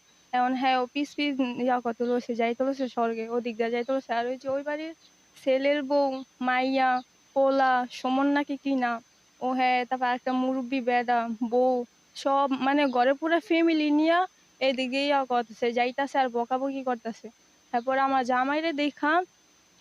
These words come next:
আমার জামাই কিছুই কয় নাই, আমার জামাই সোজা হাইটা যাইতাছে, আমি পিছে দাঁড়ায় রইছি।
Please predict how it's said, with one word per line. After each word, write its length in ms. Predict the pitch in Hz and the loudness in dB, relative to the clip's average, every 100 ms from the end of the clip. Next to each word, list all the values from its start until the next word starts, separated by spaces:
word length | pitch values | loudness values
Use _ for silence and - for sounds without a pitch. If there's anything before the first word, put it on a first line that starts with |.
| - | -4
আমার 200 | 294 285 | -2 0
জামাই 300 | 269 294 311 | 0 0 0
কিছুই 360 | 330 311 285 262 | -2 -4 -4 -2
কয় 200 | 240 233 | -2 -2
নাই, 140 | 233 | -2
আমার 320 | 240 247 254 | -2 -2 -2
জামাই 300 | 240 254 277 | 0 0 0
সোজা 320 | - 277 254 247 | -4 -6 -4 -2
হাইটা 320 | 240 240 247 | -2 -2 -2
যাইতাছে, 460 | 240 240 240 - | -2 -2 -4 -4
আমি 220 | 226 240 247 | -4 -4 -4
পিছে 280 | 277 - | -6 -6
দাঁড়ায় 360 | 233 226 226 233 | -4 -2 0 -2
রইছি। 280 | 240 233 | -4 -10